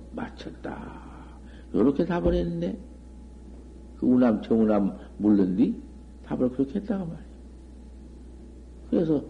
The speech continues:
편지다 써가지고 보낸, 보낸 뒤. 그 보을 스님이 가만히 계시다가 그 법문 답을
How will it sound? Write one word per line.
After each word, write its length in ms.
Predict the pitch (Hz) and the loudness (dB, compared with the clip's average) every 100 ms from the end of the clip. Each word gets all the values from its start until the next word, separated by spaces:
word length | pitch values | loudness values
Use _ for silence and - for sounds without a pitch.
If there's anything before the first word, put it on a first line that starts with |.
| - - - | -10 -16 -6
편지다 400 | - 135 110 101 | 0 2 4 2
써가지고 500 | 90 - 90 85 82 - - - - - - | 0 -4 -4 -4 -6 -10 -14 -16 -18 -16 -12
보낸, 260 | - - - - | -10 -8 -10 -12
보낸 360 | - - 82 - | -8 -6 -6 -8
뒤. 160 | - - - - - - - - - - - | -12 -14 -16 -18 -18 -16 -14 -14 -16 -18 -6
그 180 | 123 - - - - | -2 -2 -4 -16 -4
보을 320 | 104 135 156 | 4 6 6
스님이 340 | 160 170 170 | 4 2 2
가만히 1000 | 160 - 80 71 73 76 - - - 78 - - - | 0 -2 -2 -2 -4 -8 -10 -10 -12 -12 -12 -12 -10
계시다가 600 | 143 143 139 135 123 120 - - - - - - - - - - - - - - - - - - - - - - - - - - | -4 0 2 4 2 -2 -12 -16 -16 -18 -18 -18 -18 -18 -14 -12 -10 -12 -14 -16 -18 -18 -18 -18 -18 -18 -18 -16 -16 -18 -18 -16
그 520 | - - - 123 120 | -14 -14 -2 4 4
법문 520 | - 101 95 87 80 - | 4 2 4 2 0 -4
답을 680 | - - - - 120 190 262 | -12 -12 -8 2 4 6 4